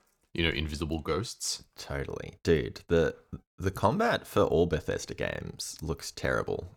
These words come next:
Speaker 2: I mean, I, yeah, I just haven't had a lot of experience with it. I know they're super beloved, but there's, there's a part of me that totally can understand the, like,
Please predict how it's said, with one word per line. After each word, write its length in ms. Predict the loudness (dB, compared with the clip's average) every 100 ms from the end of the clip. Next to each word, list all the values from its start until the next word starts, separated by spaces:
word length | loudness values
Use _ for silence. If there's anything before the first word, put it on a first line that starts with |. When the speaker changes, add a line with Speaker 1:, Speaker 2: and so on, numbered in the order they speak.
| 0
Speaker 2:
I 80 | 6
mean, 240 | 6 6 4
I, 80 | 0
yeah, 300 | 0 -2 0
I 80 | 0
just 220 | 0 4
haven't 220 | 6 6
had 120 | 6 6
a 40 |
lot 140 | 4
of 80 | 2
experience 540 | -2 -2 0 0 -2 -6
with 140 | -4
it. 80 | -2
I 100 | 2
know 140 | 2
they're 140 | 4 2
super 260 | 2 0
beloved, 500 | 0 2 2 0 -6 -2
but 240 | -2 -2 -6 -20 -20 -20 _ _ _ -20 0
there's, 260 | 2 2 0
there's 260 | 4 4
a 60 | 4
part 240 | 4 4
of 80 | 4
me 100 | 2
that 260 | 6 4 4 _ -8
totally 420 | 4 4 6 2
can 160 | 2 0
understand 580 | 2 -2 0 0 0 0
the, 120 | 0
like, 420 | 2 0 -2